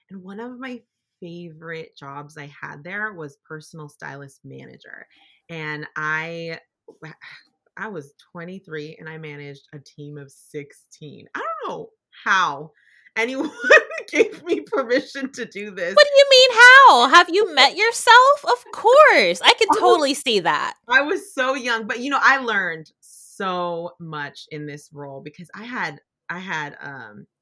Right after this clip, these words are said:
Speaker 1: people on my team. One man was sixty years old, and I was his manager. And then I had, like, an eighteen-year-old, right? And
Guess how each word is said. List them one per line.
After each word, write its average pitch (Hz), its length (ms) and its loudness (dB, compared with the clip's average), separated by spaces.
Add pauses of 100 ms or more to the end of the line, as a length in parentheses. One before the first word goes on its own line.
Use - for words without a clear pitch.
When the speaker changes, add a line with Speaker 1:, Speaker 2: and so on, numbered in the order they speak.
(560)
Speaker 1:
people 220 200 -10
on 202 100 -6
my 165 100 -10
team. 170 400 -18
One 208 300 -12
man 165 300 -12
was 143 180 -18
sixty - 540 -20
years 175 400 -14
old, - 320 -20 (480)
and 165 100 -14
I 175 80 -8
was 180 160 -16
his 156 160 -18
manager. 147 540 -16 (320)
And 170 160 -12
then 170 100 -10
I 160 60 -10
had, 165 240 -10
like, 156 160 -12
an 135 80 -16
eighteen-year-old, 131 920 -18
right? 147 300 -12 (420)
And 185 480 -8